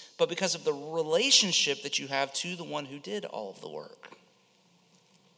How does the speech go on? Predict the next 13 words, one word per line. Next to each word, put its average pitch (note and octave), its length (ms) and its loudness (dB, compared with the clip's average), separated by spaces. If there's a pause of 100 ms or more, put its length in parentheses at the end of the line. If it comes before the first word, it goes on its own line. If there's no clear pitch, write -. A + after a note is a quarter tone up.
(1160)
And A#2+ 120 -6
that's C#3 180 4
the D3 80 -2
way B2+ 140 4
righteousness A#2 640 0
works. - 560 -8 (1300)
You B2+ 100 -4
don't D#3 200 6
do - 160 4
it. - 140 2 (840)
You B2+ 100 0
inherit E3+ 480 2
it. - 260 -6